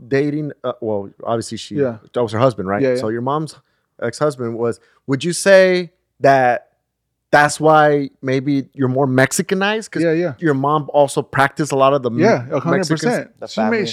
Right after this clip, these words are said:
Speaker 3: shit.
Speaker 2: made fucking menudo. She made fucking mole poblano. Like,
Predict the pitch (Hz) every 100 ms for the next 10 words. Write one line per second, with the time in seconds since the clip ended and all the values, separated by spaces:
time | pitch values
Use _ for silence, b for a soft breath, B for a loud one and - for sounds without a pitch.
0 | 208 214 214 165 196 185 143 120 120 127
1 | 143 135 _ _ _ _ _ _ 139 143
2 | 151 143 127 135 135 123 120 117 _ _
3 | 127 117 120 143 151 _ 127 123 135 175
4 | 165 120